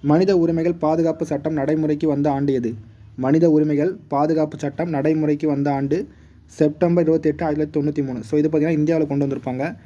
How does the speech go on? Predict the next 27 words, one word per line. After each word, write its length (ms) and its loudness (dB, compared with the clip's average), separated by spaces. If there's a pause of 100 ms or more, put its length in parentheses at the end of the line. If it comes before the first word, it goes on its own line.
(300)
மனித 220 4
உரிமைகள் 300 -2
பாதுகாப்பு 420 -2
சட்டம், 240 -8 (480)
ஆயிரத்தி 200 0
தொள்ளாயிரத்தி 100 0
தொண்ணூத்தி 300 2
மூணு, 240 -2
செப்டம்பர் 360 0
இருபத்தி 260 0
எட்டு. 180 -6 (680)
தேசிய 400 2 (100)
மனித 260 0
உரிமைகள் 480 0
ஆணையம் 300 -2
ஏற்படுத்தப்பட்ட 720 -4
ஆண்டு 300 -4
எது? 140 -6 (880)
தேசிய 440 4
மனித 260 2
உரிமைகள் 360 2
ஆணையம், 280 -6 (180)
so 80 -20
இது 80 2
பார்த்தீங்கன்னா 300 -2
புதுடெல்லியில் 380 2
இருக்கு. 220 -2